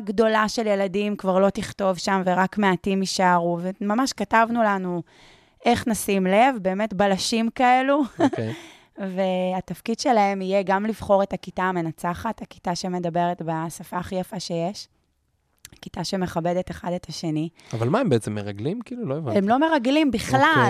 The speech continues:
Speaker 2: אוקיי.
Speaker 1: הם יעבירו שיעור בכל כיתה,
Speaker 2: אוקיי.
Speaker 1: והם יבקשו, באישור של אותה קבוצה,
Speaker 2: אה,
Speaker 1: להכניס
Speaker 2: שיצרפו
Speaker 1: אותם.
Speaker 2: אותם.
Speaker 1: בטח, אנחנו לא
Speaker 2: Mm,
Speaker 1: עושים דברים
Speaker 2: אוקיי.
Speaker 1: מאחורי הגב, אנחנו במטרה ללמד אותם. ללמד אותם שצריך,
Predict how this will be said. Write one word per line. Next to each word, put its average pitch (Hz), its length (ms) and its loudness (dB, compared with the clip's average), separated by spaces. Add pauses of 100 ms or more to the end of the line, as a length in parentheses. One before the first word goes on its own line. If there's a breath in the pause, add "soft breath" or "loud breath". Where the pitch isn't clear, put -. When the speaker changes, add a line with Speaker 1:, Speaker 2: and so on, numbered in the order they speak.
(180)
Speaker 2:
אוקיי. - 160 -4
Speaker 1:
הם 196 120 -4
יעבירו 196 520 0
שיעור 247 520 0
בכל 220 440 4
כיתה, 214 460 2 (260 soft breath)
Speaker 2:
אוקיי. 113 340 -4
Speaker 1:
והם 196 280 -2
יבקשו, 190 800 2 (420)
באישור 208 500 -2
של 208 240 0
אותה 220 280 2
קבוצה, 208 480 0 (320 loud breath)
Speaker 2:
אה, 131 120 2
Speaker 1:
להכניס 117 300 2
Speaker 2:
שיצרפו - 300 2
Speaker 1:
אותם. 170 180 6
Speaker 2:
אותם. 190 220 4
Speaker 1:
בטח, 214 560 2
אנחנו 185 280 -2
לא 202 80 8
Speaker 2:
Mm, 233 40 6
Speaker 1:
עושים 247 220 0
דברים 214 260 2
Speaker 2:
אוקיי. 190 60 2
Speaker 1:
מאחורי 190 260 2
הגב, 185 240 2
אנחנו 180 280 -4
במטרה 190 420 2
ללמד 226 400 2
אותם. 180 360 -2 (560 soft breath)
ללמד 196 440 0
אותם 285 220 2
שצריך, 233 340 -6